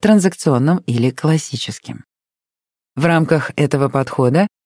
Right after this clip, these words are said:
и профессиональные коучи, и руководители, которые выступают коучами для своих подчинённых,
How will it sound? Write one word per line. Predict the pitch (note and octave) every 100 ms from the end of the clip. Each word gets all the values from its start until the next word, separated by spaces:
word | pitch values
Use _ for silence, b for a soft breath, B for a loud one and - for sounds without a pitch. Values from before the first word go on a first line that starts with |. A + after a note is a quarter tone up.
| _
и | A#3+ A#3+
профессиональные | F3 D#3+ D#3 D#3+ D3 C#3+ C3+ C3 B2+ B2
коучи, | B2 A2+ - E3
и | E3+ G#3+
руководители, | G#3 F3 C#3+ C3+ A#2 A#2 B2 A#2
которые | - B2 C#3 C3+ B2
выступают | A#2 C3+ - D3 C3+ D3 C3+ B2
коучами | - D#3 D3 - C3 C3
для | C3 B2+
своих | - C#3 C3 -
подчинённых, | B2 - - C3+ G#3 G#3 A#2